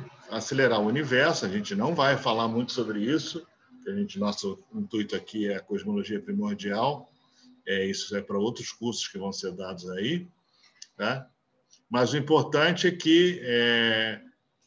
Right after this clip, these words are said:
é, ela seja algo que acelere o universo, tá?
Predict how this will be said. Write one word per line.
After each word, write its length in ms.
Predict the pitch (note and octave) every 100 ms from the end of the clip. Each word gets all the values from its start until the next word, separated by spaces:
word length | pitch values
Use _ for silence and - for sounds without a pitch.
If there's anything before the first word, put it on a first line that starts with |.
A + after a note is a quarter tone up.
| -
é, 800 | G2 G2 F#2+ F#2 F#2 F2+ F2 E2 - _ _ -
ela 200 | G#2 A2
seja 260 | - A2 A#2
algo 220 | A#2 C3
que 100 | C#3
acelere 420 | C3+ C3+ A#2+ B2
o 40 |
universo, 600 | C3 D3+ C3 F2 - - _ _ -
tá? 260 | G#2 -